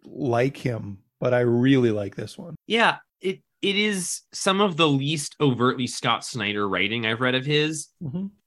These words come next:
Speaker 2: I, I, you know, I think the one thing in it that I don't love quite so much is, like, reading these back to back, his narration, he kinda gets into that. I mean, we already mentioned the word masturbatory tonight, but, like,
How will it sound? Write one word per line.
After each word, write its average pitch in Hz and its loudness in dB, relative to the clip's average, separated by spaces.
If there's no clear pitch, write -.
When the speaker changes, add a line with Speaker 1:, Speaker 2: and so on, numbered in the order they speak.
Speaker 2:
I, 139 -4
I, 156 4
you 160 6
know, 143 2
I 151 4
think 147 -2
the 160 4
one 165 2
thing 160 -2
in 151 2
it 147 -2
that 123 2
I 143 2
don't 139 0
love 127 2
quite 135 -2
so 139 -4
much 123 -2
is, 110 -6
like, 113 0
reading 175 0
these 151 2
back 127 2
to 135 -2
back, 110 2
his 160 2
narration, 139 0
he 147 -6
kinda 135 -2
gets 131 -4
into 123 -4
that. 110 0
I 117 -12
mean, 110 -4
we 107 0
already 101 0
mentioned 104 -6
the 104 -4
word 101 -2
masturbatory 104 -2
tonight, 95 -8
but, 131 -4
like, 117 0